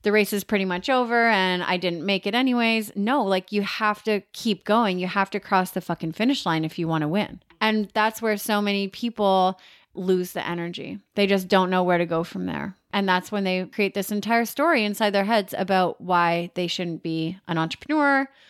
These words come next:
why they're not a saleswoman, blue, blee, blah, blah, blah. And in Raw Masterclass, we are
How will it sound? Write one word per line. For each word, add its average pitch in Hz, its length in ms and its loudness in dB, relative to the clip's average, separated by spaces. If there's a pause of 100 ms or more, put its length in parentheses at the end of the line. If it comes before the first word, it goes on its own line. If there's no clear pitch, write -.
(160)
why 185 180 0
they're 175 160 -4
not 156 180 -2
a 165 80 -4
saleswoman, 226 880 0 (280)
blue, 226 340 4
blee, 175 200 -2
blah, 208 380 2
blah, 196 200 2
blah. 117 380 -2 (680)
And 226 120 0
in 220 160 0
Raw 220 160 2
Masterclass, 254 880 -2
we 214 400 -2
are 202 480 2